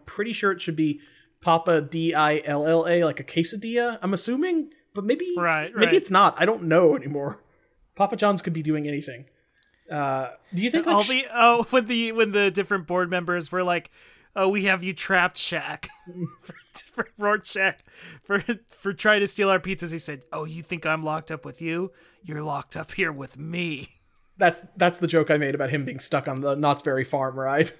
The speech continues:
Speaker 2: Damn it, I didn't get it at the time. Listen.
Speaker 1: No, I said it wrong because I said, "You think you're trapped in here with me," but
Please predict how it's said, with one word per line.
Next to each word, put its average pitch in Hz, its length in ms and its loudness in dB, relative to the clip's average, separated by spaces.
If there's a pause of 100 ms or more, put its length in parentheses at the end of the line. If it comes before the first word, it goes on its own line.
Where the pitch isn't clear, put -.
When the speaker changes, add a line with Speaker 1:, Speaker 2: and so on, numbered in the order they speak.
Speaker 2:
Damn 285 260 4
it, 311 160 0
I 220 80 4
didn't 240 380 -2
get 220 160 2
it 220 100 8
at 214 80 -2
the 196 80 -6
time. 175 500 2
Listen. 156 600 -8
Speaker 1:
No, 147 480 2
I 170 80 2
said 254 180 4
it 208 80 4
wrong 156 220 4
because 151 180 0
I 147 60 2
said, 156 220 -4
"You 151 120 -6
think 147 220 -6
you're 139 140 -2
trapped 143 320 -2
in 143 60 -6
here 240 140 -6
with 131 140 -8
me," 143 220 -4
but - 260 -12